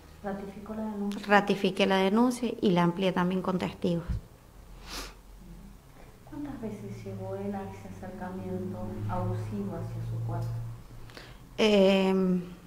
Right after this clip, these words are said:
Speaker 2: en esa instancia fue una sola vez y después fueron acosos todo el tiempo. Todo el tiempo nos acosaba.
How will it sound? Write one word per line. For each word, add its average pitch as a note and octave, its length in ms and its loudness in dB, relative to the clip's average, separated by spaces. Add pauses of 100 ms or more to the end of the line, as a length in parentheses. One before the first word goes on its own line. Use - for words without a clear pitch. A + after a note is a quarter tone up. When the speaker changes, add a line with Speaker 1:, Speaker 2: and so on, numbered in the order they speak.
(2000)
Speaker 2:
en F#3+ 280 6
esa G3 200 4
instancia G3+ 400 6
fue G3 120 2
una F#3 160 4
sola F#3 260 6
vez G#3 160 8
y A#3+ 100 12
después G3 280 8
fueron F#3+ 420 8 (480)
acosos F3+ 540 0
todo F#3 180 4
el F3 80 4
tiempo. F3 380 2 (2250)
Todo G3 200 6
el F#3+ 100 6
tiempo F#3 320 4
nos F3 160 2
acosaba. F#3 520 -4